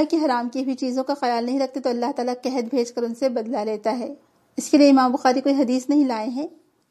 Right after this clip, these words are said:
جیسے کہ کفار مکہ کی نافرمانی سے ان کے اوپر قحط سالی پڑی تھی۔ جامع مسجد میں استسقاء یعنی پانی کی دعا کرنا۔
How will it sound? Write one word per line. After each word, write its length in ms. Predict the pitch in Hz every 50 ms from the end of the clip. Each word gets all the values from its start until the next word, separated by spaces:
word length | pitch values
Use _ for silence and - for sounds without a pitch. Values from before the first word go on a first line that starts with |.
| _ _ -
جیسے 260 | 247 254 247 285 277
کہ 200 | 269 - 302 320 311 - - - - -
کفار 300 | - 247 247 262 240 240
مکہ 440 | 247 247 240 240 - - 277 269 294 285 -
کی 100 | 277 262
نافرمانی 600 | 247 226 226 233 240 226 233 233 226 233 240 233
سے 160 | 233 - 311
ان 140 | 277 277 240
کے 80 | 254
اوپر 200 | 233 233 - 294 - - - _ _ _ _ _ _ _ _
قحط 280 | - 247 262 226 233 -
سالی 260 | 254 214 214 233 233
پڑی 240 | - 220 214 220 214
تھی۔ 220 | - 240 247 294 - _ _ _ _ _ _ _ _ _ _ _ _ _ _ _ _ _ _ _ _ _ _ _ _ _ _ _ _ _ _ _ _ _ _ _ _ _ _ - 254
جامع 320 | 262 277 277 277 285 339 359
مسجد 380 | 370 330 285 - 254 247 226
میں 100 | 240 247
استسقاء 480 | 247 - - - 247 - - - 269 262
یعنی 200 | 262 254 240 240
پانی 300 | 247 240 220 220 220 220
کی 120 | 220 247
دعا 220 | 214 233 214 220 214
کرنا۔ 340 | 214 226 220 233 262 320